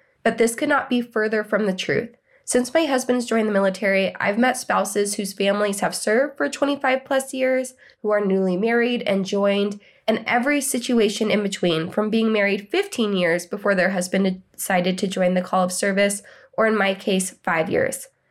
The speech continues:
I thought I was joining as a very rare case, and although it's not the stereotype, it is definitely not as rare as I thought. Which means, friends, you are in good company, and no matter what season you're in, you'll find camaraderie and solidarity.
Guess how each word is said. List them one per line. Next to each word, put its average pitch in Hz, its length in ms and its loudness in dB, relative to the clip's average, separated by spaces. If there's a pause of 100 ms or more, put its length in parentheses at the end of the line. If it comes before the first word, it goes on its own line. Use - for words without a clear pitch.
(240)
I 233 160 2
thought 302 300 0
I 269 80 2
was 277 140 0
joining 285 360 2
as 269 160 0
a 262 140 -4
very 262 260 0
rare 247 360 0
case, 254 540 -2 (220)
and 214 160 0
although 220 300 2
it's 247 180 -2
not 214 240 -2
the 226 60 -6
stereotype, 233 840 0 (360)
it 202 80 2
is 202 120 2
definitely 208 500 0
not 185 260 2
as 185 160 -2
rare 175 200 2
as 180 140 0
I 180 80 -2
thought. - 380 -2 (280)
Which 240 220 2
means, 415 280 -2
friends, 180 500 0
you 226 160 2
are 220 200 2
in 233 320 0
good 226 200 -2
company, 185 640 0
and 208 100 0
no 214 60 4
matter 226 260 2
what 226 240 0
season 247 380 0
you're 262 120 0
in, 269 320 0 (300)
you'll 220 160 2
find 202 340 0
camaraderie 202 720 0
and 190 140 -6
solidarity. - 720 0